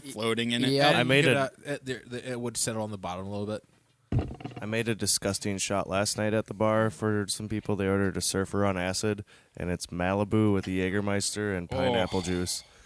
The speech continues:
Speaker 2: That
Speaker 4: And just
Speaker 2: sounds
Speaker 4: pouring it out, it looked
Speaker 2: horrible.
Speaker 4: like f-, the grossest bloody looking thing I could imagine looking at, and it was, yeah, that, I
Speaker 1: That
Speaker 4: don't
Speaker 1: was, just
Speaker 4: It was like a
Speaker 1: sounds
Speaker 4: brown bloodiness, and, uh,
Speaker 1: It d-, doesn't even sound like it tasted good.
Speaker 4: No, I tasted a little sip of it, and I was like, "Hell no."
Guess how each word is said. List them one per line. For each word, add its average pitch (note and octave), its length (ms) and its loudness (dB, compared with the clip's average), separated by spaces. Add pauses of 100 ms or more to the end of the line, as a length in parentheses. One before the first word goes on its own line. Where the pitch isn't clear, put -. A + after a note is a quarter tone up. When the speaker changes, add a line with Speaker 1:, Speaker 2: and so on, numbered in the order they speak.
(140)
Speaker 2:
That A#2 120 -6
Speaker 4:
And G#2+ 80 0
just B2 160 4
Speaker 2:
sounds B2 100 -8
Speaker 4:
pouring C3 380 6
it A#2+ 100 2
out, B2 300 6
it C3 100 6
looked A#2+ 340 4
Speaker 2:
horrible. B2+ 60 0
Speaker 4:
like A#2+ 340 4 (1040)
f-, - 140 -16 (220)
the A#2+ 100 0
grossest A2+ 640 4
bloody G2+ 300 4
looking G2 340 2
thing F#2 180 0
I F2 80 2
could F#2 180 -2
imagine F2 460 0
looking F2 260 -2
at, E2+ 220 -2
and E2+ 140 -6
it E2+ 60 -4
was, E2 240 -6 (140)
yeah, D2+ 140 -10
that, C2 140 -12 (360)
I - 40 -8
Speaker 1:
That B2+ 320 2
Speaker 4:
don't C#2 120 -8
Speaker 1:
was, B2 120 -4
just C3+ 440 0
Speaker 4:
It C3 180 4
was D3 160 6
like E3+ 200 6
a D#3+ 60 6
Speaker 1:
sounds C3 100 -2
Speaker 4:
brown C3 480 8
bloodiness, A#2 800 4
and, G2+ 220 0
uh, C#2+ 60 -4 (140)
Speaker 1:
It - 80 -6
d-, G3+ 140 0
doesn't D4 280 0
even G#3+ 340 -4
sound G#3 220 2
like A3 120 0
it D3+ 160 -2
tasted B2 580 -2
good. G2+ 220 -10
Speaker 4:
No, C#3+ 180 6
I C#3 160 8
tasted D3 420 4
a C#3 40 6
little C3+ 180 6
sip C3 240 4
of B2+ 100 -2
it, C3 40 2
and - 80 -2
I - 20 -2
was F2 80 -6
like, F#2 140 -6
"Hell G#2 640 2
no." A#2+ 520 4